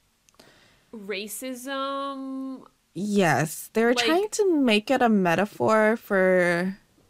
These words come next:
Speaker 1: Racism in America?
Speaker 2: Yeah, racism in
Speaker 1: Using
Speaker 2: America.
Speaker 1: white actors as the aliens, so
Speaker 2: But it di-, it just did not make sense. Yes, like,
Speaker 1: No.
Speaker 2: the aliens were, like, second-class citizens, and they were, like,
Speaker 1: Right.
Speaker 2: all locked up in a certain area,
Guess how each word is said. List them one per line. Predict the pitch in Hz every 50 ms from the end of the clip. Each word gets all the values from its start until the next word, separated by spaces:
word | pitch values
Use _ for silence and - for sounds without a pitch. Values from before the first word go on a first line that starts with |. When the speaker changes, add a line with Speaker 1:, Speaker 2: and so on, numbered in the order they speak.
| _ _ _ _ _ _ _ _ 214
Speaker 1:
Racism | 226 226 233 233 - 240 247 247
in | 240
America? | 220 196 151 151 180 226 220 254 269 277
Speaker 2:
Yeah, | 294 156 151 160
racism | 165 151 156 262 214 254 214 226 - - 359 330 -
in | 349 311
Speaker 1:
Using | 302 302
Speaker 2:
America. | 254 196 175 147 151 165 -
Speaker 1:
white | 180 226 226 -
actors | - 208 220 - - 262 254 233 -
as | - 214 220
the | 208 208 147
aliens, | 196 220 247 285 311 339 392 403 440 415
so | - - 247 214 226 226 220 220 208 208 214 208 190 202 220 214
Speaker 2:
But | 320 320
it | 320 320 - - - - -
di-, | - 330 330 - -
it | - 294
just | - 285 320 - -
did | 285 262
not | 240 208 185 180
make | 170 165 -
sense. | - - - 156 - - - -
Yes, | 180 214 196 156 143 165 - - - -
like, | 185 165 165 -
Speaker 1:
No. | -
Speaker 2:
the | 190 - -
aliens | 175 170 175 180 175 175 -
were, | 180 165
like, | 160 151 156 -
second-class | - - 156 156 175 165 143 - - 147 139 143 156 156
citizens, | - - - 143 143 151 147 - 139 135 135 143 143 143 139 -
and | 127 110 - - 160 151 _ _ _ _ _ _ _ _ _ _ _ _ _ _ _ _ -
they | - 165
were, | 156 151
like, | 139 143 -
Speaker 1:
Right. | 143 147
Speaker 2:
all | 151 156
locked | 151 139 139 156 - - 127
up | 123 139 143 -
in | - 143 143
a | 139 143
certain | 147 - 143 131 147 156 151
area, | 151 151 151 151 151 151 151 156